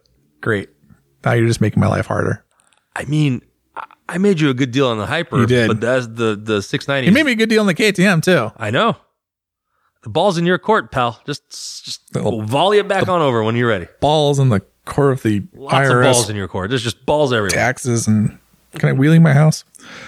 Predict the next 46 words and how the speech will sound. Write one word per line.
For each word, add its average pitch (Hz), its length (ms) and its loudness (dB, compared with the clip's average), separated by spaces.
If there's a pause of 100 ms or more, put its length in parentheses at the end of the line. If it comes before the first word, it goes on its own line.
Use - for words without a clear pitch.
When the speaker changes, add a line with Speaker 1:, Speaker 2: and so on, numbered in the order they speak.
(280)
Speaker 1:
Um, 160 520 6
but, 160 100 2
but, 160 160 2
but 156 340 -2
Adam 185 440 2 (1400)
from 147 600 2 (100)
Austria 151 560 0
sent 196 340 0
us 185 260 0
money 165 240 4
specifically 247 800 0
for 185 180 2
burritos. 160 680 0 (680)
He's, 127 180 2
Speaker 2:
Adam. 123 120 2
Speaker 1:
he 262 80 4
signed 262 300 0
up 226 160 0
for 202 100 2
A 196 100 2
and 202 120 2
R 185 80 2
Pro 180 160 2
and 180 80 4
he - 20 4
was 151 100 4
like, 139 160 2
"Listen, 147 380 -2 (720)
you 120 140 -2
guys 165 220 2
are 151 60 0
buying 139 320 2
burritos." 107 600 0
Speaker 2:
You, 117 80 -2
do 110 220 -10
you 135 80 2
realize 123 360 0
we 110 140 -2
have 113 160 -2
to 110 80 -10
go 107 80 -2
to 104 40 -2
buy 101 140 -2
burritos 95 360 -2
after 85 180 -8
this? 90 240 -8